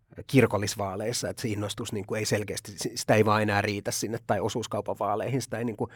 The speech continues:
ei, sitä poliittista osallistumista, sitä ei vaan, niin kun, yksinkertaisesti riitä. Ja musta se on vaan kyse siitä, että ihmisille ei ole aikaa ja, ja kiinnostusta. Ja musta nyt, niin kun, kuntakentän ja näiden hyvinvointialueiden välillä on ehkä vähän tällaista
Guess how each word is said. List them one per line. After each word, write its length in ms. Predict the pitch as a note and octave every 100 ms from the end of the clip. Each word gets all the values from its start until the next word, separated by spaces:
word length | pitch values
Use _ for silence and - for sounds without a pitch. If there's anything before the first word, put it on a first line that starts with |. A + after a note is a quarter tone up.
| - - - -
ei, 100 | G#2+
sitä 200 | - G#2
poliittista 600 | - A#2 A2+ G#2+ - G2 - _ _
osallistumista, 800 | - G2+ B2 A#2+ A2+ - A2+ A2
sitä 160 | A2+ A2+
ei 100 | G#2
vaan, 160 | G#2+
niin 140 | G#2+ G#2
kun, 200 | A#2 - -
yksinkertaisesti 680 | A#2+ A#2+ G#2+ G#2 - - G#2
riitä. 280 | G#2 E2+
Ja 60 | E2
musta 200 | G2+ A2+
se 80 | A#2+
on 80 | G#2
vaan 160 | A2
kyse 200 | A2 A#2
siitä, 340 | G#2+ B2 G#2+ G2+
että 180 | -
ihmisille 360 | G#2 G#2+ G2+ G2+
ei 40 |
ole 100 | G#2
aikaa 340 | G#2+ G2+ G2+ F#2
ja, 120 | A2 - - - -
ja 80 | G2+
kiinnostusta. 720 | - G#2+ A2+ B2+ - B2 - A#2 - _
Ja 100 | G2+
musta 300 | A#2+ A#2+ -
nyt, 140 | A#2+
niin 100 | A#2
kun, 120 | A#2+ A#2
kuntakentän 640 | C#3+ C#3+ C3 B2+ A2+ A2+
ja 160 | A2+ A2+ A2+ -
näiden 260 | G#2+ G#2
hyvinvointialueiden 760 | B2+ A#2 A2 G#2+ G#2 A2 G#2+ G#2+
välillä 340 | A2+ A2 G#2
on 160 | A2 A2+
ehkä 240 | G#2+ -
vähän 220 | G#2 G2+
tällaista 400 | G2 G2 G#2+ -